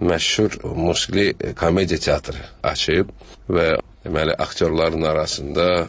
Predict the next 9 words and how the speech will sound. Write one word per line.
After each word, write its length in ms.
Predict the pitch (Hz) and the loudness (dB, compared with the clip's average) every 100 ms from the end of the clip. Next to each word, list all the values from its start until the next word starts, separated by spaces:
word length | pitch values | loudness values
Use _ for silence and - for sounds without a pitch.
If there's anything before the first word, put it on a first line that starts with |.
| - | -4
bir 120 | 85 | -4
yerdə 320 | 78 80 73 80 | 0 0 0 -2
onlarla 480 | 80 78 78 73 76 | 0 0 0 0 -2
məşq 240 | 82 - 87 | -2 -2 -2
eləyib, 300 | 78 78 73 - | 0 0 -2 -4
belə, 280 | 76 85 73 | 0 0 0
e, 720 | - - - - - - - - - | -4 -18 -16 -18 -20 -8 -6 -6 -2
Qafqazlı 580 | 82 - 85 78 80 82 | -2 2 2 2 0 -2
kimi, 380 | - 76 78 | 0 2 2